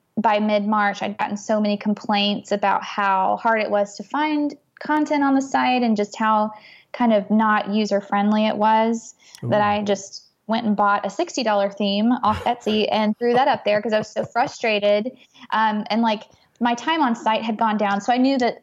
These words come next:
Speaker 1: other people who were reading the site were frustrated too. So basically that six thousand dollar investment I made on this beautiful new website, um,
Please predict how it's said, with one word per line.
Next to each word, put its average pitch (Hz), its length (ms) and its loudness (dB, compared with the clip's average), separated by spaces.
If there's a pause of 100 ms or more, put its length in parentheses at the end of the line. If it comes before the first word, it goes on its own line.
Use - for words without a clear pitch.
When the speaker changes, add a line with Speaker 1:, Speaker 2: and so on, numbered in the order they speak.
Speaker 1:
other 214 480 0
people 247 280 0
who 220 120 -2
were 208 100 0
reading 202 240 0
the 202 60 -2
site 196 260 -2
were 190 120 0
frustrated 196 600 -4
too. 202 560 2 (440)
So 220 340 2
basically 254 460 0
that 202 180 0
six - 200 -6
thousand 220 300 0
dollar 202 260 2
investment 208 500 -2
I 196 80 0
made 208 200 0
on 208 100 0
this 196 120 -4
beautiful 226 560 0
new 208 160 0
website, 202 760 0 (400)
um, 202 440 -2